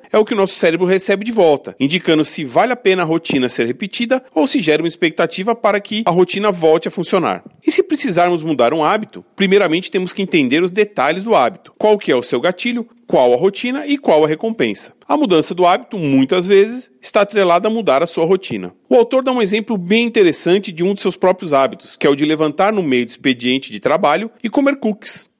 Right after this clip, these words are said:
Isso ele fazia todos os dias e estava deixando cada vez mais gordo. Ao analisar o hábito, ele percebeu que o gatilho não era fome e nem a recompensa de euforia provocada pelo aumento do nível de açúcar no sangue, e sim pela necessidade de bater papo com alguém para relaxar um pouco a tensão do trabalho. Sabendo disso,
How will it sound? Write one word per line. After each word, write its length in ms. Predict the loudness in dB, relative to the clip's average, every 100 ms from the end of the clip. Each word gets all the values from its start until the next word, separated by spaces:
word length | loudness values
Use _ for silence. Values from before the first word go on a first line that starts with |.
| -4
Isso 180 | -2 0
ele 100 | 0
fazia 300 | 0 2 0
todos 340 | 0 0 0
os 120 | -2
dias 400 | 0 2 0 -4 -8
e 40 |
estava 280 | -2 0 0
deixando 320 | -2 -2 -4
cada 220 | -2 0
vez 160 | 0 0
mais 160 | -2
gordo. 420 | 0 0 0 -4 -4
Ao 120 | 0
analisar 440 | 2 0 0 0
o 80 | 2
hábito, 380 | 2 2 -4 -6
ele 140 | -2
percebeu 400 | 0 0 0 -2
que 60 | -2
o 20 |
gatilho 340 | -2 -2 -2 -2
não 160 | -2
era 140 | 0 -2
fome 420 | 0 0 0 -6 _ -10 -2
e 80 | 0
nem 200 | 2 2
a 60 |
recompensa 640 | 0 0 -2 0 0 0
de 40 | -2
euforia 380 | 0 0 0 0
provocada 460 | -2 -2 -2 -2
pelo 180 | 0 0
aumento 320 | 0 -2 -4
do 100 | -4
nível 240 | -2 -2 0
de 80 |
açúcar 360 | -4 -4 -4 -2
no 60 | -2
sangue, 440 | -2 -2 -2 -6 -4
e 100 | -2
sim 260 | 0 -2
pela 160 | -2 0
necessidade 540 | -2 -2 -4 0 -2
de 80 | -2
bater 400 | -2 -2 -2 -6
papo 380 | -2 0 0 -2
com 120 | -2
alguém 360 | 0 0 -2 -6 _ -4
para 160 | 0 2
relaxar 400 | 2 2 0 -2
um 80 |
pouco 260 | 2 2 2
a 40 |
tensão 340 | -4 -4 -2 -2
do 80 | -2
trabalho. 480 | 0 2 0 -4 _
Sabendo 400 | -2 2 2 0
disso, 320 | -2 -4